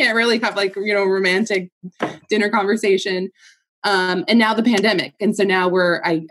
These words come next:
I can't really, <laughs> I'm, like, super limited. So I'm trying, <laughs> but it's definitely, it's been challenging for sure.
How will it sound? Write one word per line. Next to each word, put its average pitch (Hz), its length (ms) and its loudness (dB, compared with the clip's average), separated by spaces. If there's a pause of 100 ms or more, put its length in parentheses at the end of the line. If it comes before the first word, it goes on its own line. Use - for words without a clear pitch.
I 165 200 0
can't 175 260 -4
really, 170 500 0 (200)
<laughs> - 180 -16
I'm, 226 100 -4 (120)
like, - 160 -2
super 370 360 0
limited. 156 460 -6
So 175 380 -2 (300)
I'm 254 160 2
trying, 254 680 0 (460)
<laughs> - 460 -16
but 214 100 2
it's 202 200 0
definitely, 190 640 0
it's 180 160 -2
been 180 160 0
challenging 160 640 -6
for 175 120 -6
sure. - 340 -10